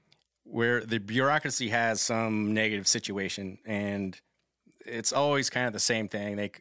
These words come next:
they bring out some head of the bureaucracy, and what do they say? They're like, "Okay, like, we're gonna do better." So you have, uh, Gavin Newsom's, like, an expert at this, for example, right?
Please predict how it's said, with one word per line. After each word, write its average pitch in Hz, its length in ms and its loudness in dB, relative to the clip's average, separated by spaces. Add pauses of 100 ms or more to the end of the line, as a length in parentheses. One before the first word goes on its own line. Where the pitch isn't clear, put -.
they 104 140 -4
bring 104 240 -4
out 101 240 -4
some 101 280 -4
head 127 200 0
of 120 60 -4
the 110 80 -2
bureaucracy, 101 840 -4
and 95 280 -6
what 101 100 -6
do 101 60 -6
they 95 120 -6
say? 98 260 -4
They're 196 140 -6
like, 92 180 -12
"Okay, 95 400 -4
like, 92 200 -6 (360)
we're 117 100 0
gonna 117 180 2
do 110 120 -2
better." 101 380 2
So - 120 -6
you 104 100 -2
have, 98 220 -4 (120)
uh, 95 320 -4 (560)
Gavin 143 260 2
Newsom's, 117 360 0
like, 104 180 -2
an 104 100 -4
expert 101 340 -4
at 87 140 -12
this, - 280 -10 (100)
for 101 120 -4
example, 92 480 -4
right? 95 200 -4